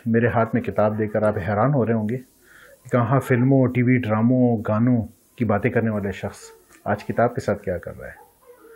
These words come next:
इससे अंदाज़ा लगा रहे हैं, मुझ जैसा शख्स भी एक किताब पढ़ने पे मजबूर हुआ तो उस किताब में कोई तो बात होगी। इस किताब की ख़ास बात यह है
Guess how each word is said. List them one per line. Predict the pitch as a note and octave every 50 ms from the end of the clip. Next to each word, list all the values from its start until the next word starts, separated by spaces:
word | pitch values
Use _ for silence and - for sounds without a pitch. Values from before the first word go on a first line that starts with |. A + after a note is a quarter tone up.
| - - - - - - -
इससे | F#3 E3 - F#3+
अंदाज़ा | E3 D3 C3 C3 C3 C3+ D3
लगा | C3 B2 A2 G#2+ A2+ A#2
रहे | A#2+ A#2 G#2
हैं, | F#2 - _ _ - - - - - - - - _ _ _ _ _ _ _ _ -
मुझ | C#3 D3+ D3+
जैसा | C3 D3+ C#3+ - C#3+
शख्स | C3 - C#3+ C3 - - C#3
भी | B2 A2+ G2+ - - _ _ _ -
एक | B2+ A#2+
किताब | - C3+ B2+ - C3 C#3 C3 -
पढ़ने | D3+ D3 D3
पे | C3+ C#3 B2+
मजबूर | A#2 A2 G#2+ G#2 G#2+ B2 B2+ A#2+
हुआ | A#2 G2+ A2 G#2 G2+
तो | - -
उस | G#2 -
किताब | - - G2 - G#2+ A2
में | A2 G#2+ G#2
कोई | - - C3 C3
तो | F#3 A#2+
बात | G2 F#2+ F#2+ F#2+ -
होगी। | - E2 F#2 F2 F2 F2 E2+ - - _ _ _ _ _ _ _ _ _ _ _ _ _ _ _ _ _ - - - - - _ -
इस | E3 D#3+ E3
किताब | - D3+ C#3 - C3+ C3+ -
की | -
ख़ास | C3 - - - C3+ D3 D3 -
बात | B2+ A#2+ A2+ A2 -
यह | A2 G#2 G2
है | G#2 G2+ F2 -